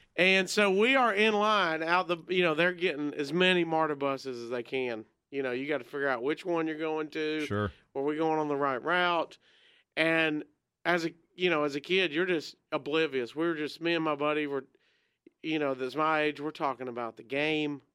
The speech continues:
Speaker 1: and just, you know, it was the first game of that magnitude where you see so many people and a, and a deal. And,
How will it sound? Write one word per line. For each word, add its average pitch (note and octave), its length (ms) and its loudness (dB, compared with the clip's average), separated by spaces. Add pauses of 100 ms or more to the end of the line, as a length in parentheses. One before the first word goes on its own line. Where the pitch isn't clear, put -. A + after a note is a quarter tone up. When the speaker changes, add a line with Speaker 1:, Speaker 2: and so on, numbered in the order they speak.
(160)
Speaker 1:
and B2 180 -8
just, A#2+ 380 -10 (360)
you E3 140 -2
know, C#3 60 0
it C3 100 -4
was C#3 180 -4 (1300)
the D#3 120 -12
first A3 380 -2
game F3 320 2
of D3+ 160 -4
that E3 220 -2
magnitude D#3+ 480 -2
where E3 80 -2
you D3 40 -4
see D#3+ 180 -6
so E3+ 180 -4
many D#3+ 200 0
people D3+ 520 -4
and C#3 100 -2
a, C3 180 -4
and C3+ 140 -4
a C3 80 -2
deal. C#3 380 0
And, A#2 120 -6